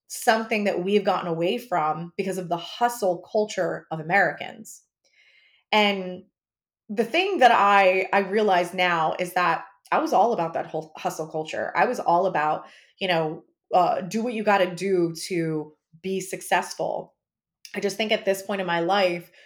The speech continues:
I'm redefining what success really is, because I worked my ass off for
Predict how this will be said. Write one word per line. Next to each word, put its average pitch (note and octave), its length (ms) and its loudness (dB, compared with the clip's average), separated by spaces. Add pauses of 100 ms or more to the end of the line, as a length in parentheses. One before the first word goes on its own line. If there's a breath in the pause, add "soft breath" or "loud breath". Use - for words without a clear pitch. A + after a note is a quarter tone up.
(140 soft breath)
I'm E3+ 180 -4
redefining F3 720 -4
what E3+ 260 -6 (220)
success F#3 480 -2
really F3 300 -2
is, F3+ 520 -2 (640)
because F#3+ 840 0 (580)
I G3 100 2
worked F3+ 360 0
my F3 100 2
ass F3 260 0
off E3+ 260 -2
for - 260 -8